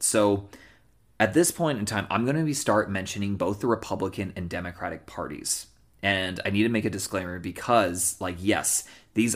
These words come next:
are the same parties that still dominate American politics today. But whatever preconceived notions that you have about either party,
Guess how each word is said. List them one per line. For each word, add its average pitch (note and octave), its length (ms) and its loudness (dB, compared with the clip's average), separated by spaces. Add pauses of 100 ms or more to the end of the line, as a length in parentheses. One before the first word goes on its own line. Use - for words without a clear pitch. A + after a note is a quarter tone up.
(100)
are A#2 240 6
the D#3 120 0
same A2 540 0
parties G#2 600 -2
that E2+ 140 -2
still G2 360 0
dominate F2+ 500 -4
American F2+ 320 -4
politics E2+ 500 -8
today. G2 540 0 (640)
But - 500 4 (400)
whatever A2 420 6
preconceived C3+ 640 0
notions G2+ 380 -4
that E2 80 -6
you - 80 -8
have F2+ 280 -4
about F2 280 -6
either G2 220 -2
party, F2+ 460 -4